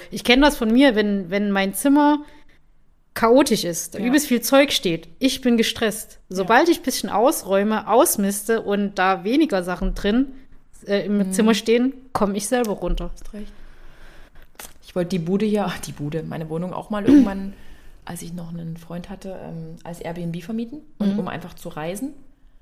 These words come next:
Speaker 2: Wenn ich diese Schränke hier öffne, ich hab so viel, ich kann das an niemanden vermieten, weil ich so viel hab. Ich müsste einfach mal einmal komplett hier das Ding minimal, minimalistisch gestalten. Aber da hab ich echt noch viel zu tun.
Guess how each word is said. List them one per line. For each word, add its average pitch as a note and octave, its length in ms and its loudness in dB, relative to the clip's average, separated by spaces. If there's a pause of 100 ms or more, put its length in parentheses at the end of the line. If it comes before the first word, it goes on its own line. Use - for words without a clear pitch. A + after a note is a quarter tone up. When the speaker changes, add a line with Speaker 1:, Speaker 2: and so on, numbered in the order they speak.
(1300)
Speaker 2:
Wenn D#3 80 -14
ich E3 80 -14
diese E3 160 -12
Schränke F3+ 300 -10
hier G3 140 -4
öffne, E3+ 340 -10 (100)
ich - 160 -14
hab E3+ 100 -14 (340)
so E3 220 -8
viel, - 340 -14
ich - 100 -14
kann G#3 200 -12
das - 160 -14
an G3+ 100 -8
niemanden G3 340 -6
vermieten, F#3+ 340 -10
weil - 120 -8
ich - 100 -10
so G3+ 140 -2
viel G3+ 200 -2
hab. G3 160 -8
Ich G#3 120 -8
müsste F#3+ 280 -2
einfach G3+ 240 0
mal G3+ 280 -2
einmal G3+ 260 -4
komplett G3+ 460 -6
hier B3 280 -4 (280)
das G3+ 160 -8
Ding G3+ 200 0
minimal, G#3 540 0
minimalistisch G3 720 -4
gestalten. G3 500 -4 (880)
Aber D#3+ 320 -8
da D#3+ 120 -6
hab E3 120 -10
ich - 160 -10
echt - 140 -10
noch G#3+ 80 -6
viel G#3 160 -8
zu - 120 -8
tun. F3 300 -6